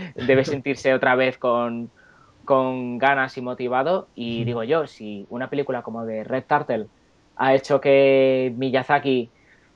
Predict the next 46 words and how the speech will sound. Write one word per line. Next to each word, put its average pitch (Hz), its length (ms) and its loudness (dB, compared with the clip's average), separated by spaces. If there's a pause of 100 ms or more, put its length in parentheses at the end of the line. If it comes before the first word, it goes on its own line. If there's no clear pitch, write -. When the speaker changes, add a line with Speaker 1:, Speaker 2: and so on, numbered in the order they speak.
(160)
Speaker 1:
mm, 127 540 -6
quiera 135 240 6
volver 131 400 6
a 120 400 0
ponerse 127 320 -8
las 117 160 -8
pilas, 143 540 0
eh, 120 120 -8
habrá 113 220 -6
que 131 80 -10
seguir 135 180 -8
estando 139 280 -8
muy 135 160 -4
atentos 156 420 -2
a 127 60 -6
esta - 180 -8
película 110 540 -4
de 113 100 -8
Red 117 160 -6
Turtle, 156 300 0
porque - 260 -10
si - 160 -6
ha 104 160 2 (640)
provocado 117 420 2
eso 123 140 -4
en 120 40 -4
Miyazaki, 127 640 2 (640)
no 120 140 2
tiene 139 160 6
que 120 60 -2
ser 120 140 -2
moco 107 200 -2
de 98 80 0
pavo. 165 360 6 (540)
Pero 117 1040 2
seguimos 110 340 -10
también 120 220 -6
al 117 140 -2
tanto 143 320 2
y 131 100 2
ojalá 117 240 -4
que 131 80 -8
Miyazaki, 123 420 -4
bueno, 156 200 4
que - 100 -8
tiene, 139 320 -2